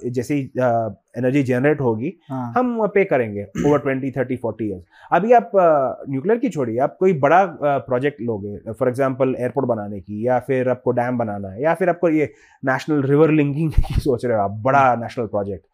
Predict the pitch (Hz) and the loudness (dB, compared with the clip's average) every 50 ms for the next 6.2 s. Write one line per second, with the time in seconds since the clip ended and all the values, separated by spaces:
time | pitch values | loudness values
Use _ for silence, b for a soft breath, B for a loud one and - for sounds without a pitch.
0 | _ _ _ _ _ _ _ - 147 147 - 240 202 196 208 208 202 - 170 - | _ _ _ _ _ _ _ -8 -4 0 2 0 2 2 -2 -4 -4 -4 -8 -8
1 | - 247 285 262 262 247 269 262 254 262 294 285 - 214 156 123 117 110 104 98 | -4 -4 -2 0 0 0 -2 -2 -4 -4 -4 -2 -2 -2 0 0 -2 -4 -8 -12
2 | 92 90 _ _ _ _ _ _ _ _ _ _ _ _ _ _ _ _ _ _ | -14 -14 _ _ _ _ _ _ _ _ _ _ _ _ _ _ _ _ _ _
3 | _ _ _ _ _ _ _ - - 139 160 180 - - - - - - 147 165 | _ _ _ _ _ _ _ -4 2 4 4 4 4 0 -8 -10 -2 2 4 4
4 | 208 214 226 226 196 196 226 170 175 190 170 - - - 156 - - 185 160 156 | 4 4 2 0 0 0 0 0 0 0 -2 -2 0 0 0 4 4 2 2 2
5 | - - 180 135 - 123 127 139 156 151 131 117 113 101 101 101 101 120 143 156 | 0 -2 -4 -4 -2 0 2 4 4 4 2 0 -4 -6 -6 -6 -4 0 0 2
6 | 147 - - | 0 0 -4